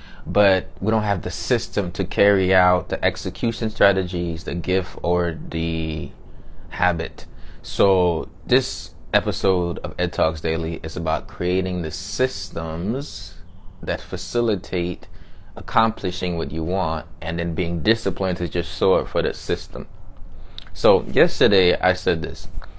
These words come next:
"The habits that you build are also building you." The system that you build one time builds your business over time. The systems that you build one time build your life over time, because everything is done within systems and procedures.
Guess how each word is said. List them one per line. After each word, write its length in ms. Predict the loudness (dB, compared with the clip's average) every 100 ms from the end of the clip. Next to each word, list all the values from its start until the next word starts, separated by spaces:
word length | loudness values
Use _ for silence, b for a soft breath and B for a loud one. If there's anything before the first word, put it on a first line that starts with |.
| B B B -4
"The 100 | 4
habits 400 | 6 6 4 0
that 160 | -2
you 80 | 0
build 320 | 0 2 2
are 140 | 2 2
also 340 | 0 0 -4
building 460 | -2 0 0 -2 -2
you." 180 | -4 -6 -12 -14 -14 -16 -12 -10 -10 -12 -6
The 100 | -4
system 540 | 2 2 2 2 4
that 240 | 4 2 0
you 80 | 0
build 320 | 2 2 2
one 260 | 2 2
time 520 | 2 2 2 0 -4 -8 b b b 0
builds 260 | 2 2
your 80 | 2
business 600 | 0 0 -2 -4 -6 -4 0
over 220 | 2 0
time. 340 | -4 -6 -8 -12 -12 b b b b -6
The 80 |
systems 460 | -2 -2 0 0 2
that 180 | 0 0
you 60 |
build 260 | 0 0 0
one 240 | 2 2
time 380 | 0 -2 -2 -2
build 260 | 0 0 0
your 140 | 0
life 400 | 4 6 6 2
over 280 | -2 -2 -4
time, 360 | -4 -6 -6 -10 -14 -12 -12 -14 -14 -14 -10 -6
because 340 | -2 0 -2 -4 2
everything 560 | 4 6 4 2 2 -2
is 160 | -4 -2
done 260 | -2 -2
within 340 | -2 -2 -2 -4
systems 840 | -6 -10 -6 -4 -2 -2 -2 -2
and 160 | -4 -4
procedures. 720 | -2 0 0 -2 -8 -10